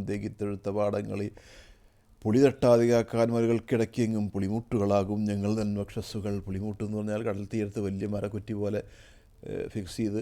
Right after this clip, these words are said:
അതിൻ്റെ അല ഉള്ളിലേക്ക് അടിച്ചു വരാണ്ടിരിക്കാൻ ഉണ്ട്, ശക്തി കുറയ്ക്കാൻ വേണ്ടി ചെയ്യുന്ന പുളിമൂട്ട്. അങ്ങനെ പുളിമൂട്ടുകളാകും ഞങ്ങൾ, സംരക്ഷിക്കാൻ ഈ കടലാക്രമണം എന്നാണ് കവിയുടെ ഭാവന.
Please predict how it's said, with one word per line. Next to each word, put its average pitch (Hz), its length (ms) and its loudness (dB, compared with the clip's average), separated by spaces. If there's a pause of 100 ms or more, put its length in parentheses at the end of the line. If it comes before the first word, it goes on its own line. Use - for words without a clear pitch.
(140)
അതിൻ്റെ 98 340 -2 (100)
അല 95 180 0 (340)
ഉള്ളിലേക്ക് 104 420 -2
അടിച്ചു 98 260 -2
വരാണ്ടിരിക്കാൻ 98 540 -2 (300)
ഉണ്ട്, 95 200 -10 (160)
ശക്തി 101 300 -10
കുറയ്ക്കാൻ 98 360 -4
വേണ്ടി 95 180 -8
ചെയ്യുന്ന 98 260 -6
പുളിമൂട്ട്. 98 500 -6 (340)
അങ്ങനെ 101 200 -6
പുളിമൂട്ടുകളാകും 101 800 2
ഞങ്ങൾ, 98 260 -2 (360)
സംരക്ഷിക്കാൻ 98 680 -4
ഈ 95 40 -6
കടലാക്രമണം 98 760 -4
എന്നാണ് 92 340 -6
കവിയുടെ 92 360 -6
ഭാവന. 90 340 -4